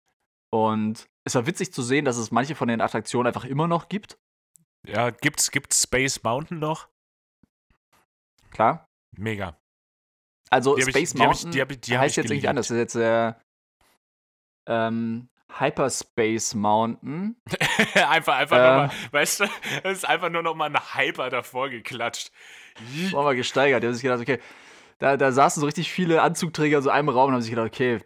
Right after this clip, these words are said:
Speaker 1: irgendwie die Besucherzahlen stagnieren, es wird weniger. Wie können wir unseren Laden attraktiver machen? Setzen wir einen Hyper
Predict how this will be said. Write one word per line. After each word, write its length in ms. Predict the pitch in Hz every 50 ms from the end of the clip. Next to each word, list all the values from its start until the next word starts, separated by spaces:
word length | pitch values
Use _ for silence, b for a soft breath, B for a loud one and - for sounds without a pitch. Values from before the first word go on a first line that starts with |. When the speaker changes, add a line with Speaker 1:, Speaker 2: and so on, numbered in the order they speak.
| _ _ _ -
Speaker 1:
irgendwie 280 | - 127 131 127 131 123
die 140 | 120 120 120 104
Besucherzahlen 720 | 123 120 127 143 151 - - - 143 135 127 135 139 135
stagnieren, 840 | - - - 139 123 113 139 139 135 139 156 170 170 175 175 180
es 160 | 180 - - 143
wird 160 | 131 123 113
weniger. 520 | 135 143 151 160 156 156 147 151 151 151 B B B B B B B
Wie 140 | 120 131 135
können 220 | - 160 147 143 135
wir 100 | 147 139
unseren 180 | 131 131 123 120
Laden 200 | 120 131 139 135
attraktiver 500 | 127 - 127 120 - - 160 143 123 113
machen? 420 | 113 113 117 143 143 139 139 131 _ _ _ _ _ _ _ _ _ -
Setzen 200 | 196 - - 127
wir 40 | 104
einen 80 | 101
Hyper 460 | 117 113 139 - 127 98 101 101 _